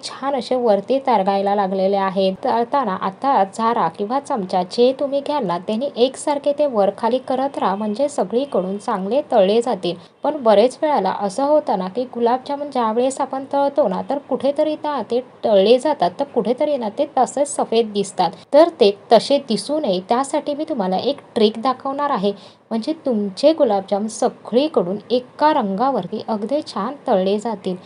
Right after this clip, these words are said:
आता तुम्ही इथे बघू शकता, आपले इथे गुलाबजामुन तळून झालेले आहेत. काय आहेत ना, ते एका साईडने व्हाईटच दिसत आहेत.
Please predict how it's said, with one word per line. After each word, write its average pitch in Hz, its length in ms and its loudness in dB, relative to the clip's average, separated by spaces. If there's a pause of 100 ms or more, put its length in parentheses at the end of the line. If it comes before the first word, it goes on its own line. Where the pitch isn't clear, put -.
(360)
आता 214 260 0
तुम्ही 302 260 -2
इथे 285 180 0
बघू 220 260 0
शकता, 233 380 -2
आपले 214 340 -4
इथे 240 260 -4
गुलाबजामुन 202 640 -2 (120)
तळून 208 300 -2
झालेले 240 360 -2
आहेत. 208 280 0 (200)
काय 254 100 -2
आहेत 269 100 -2 (100)
ना, 220 140 -2
ते 277 60 2
एका 233 300 -2
साईडने 240 340 -2
व्हाईटच 214 540 0
दिसत 196 360 -4
आहेत. 185 240 0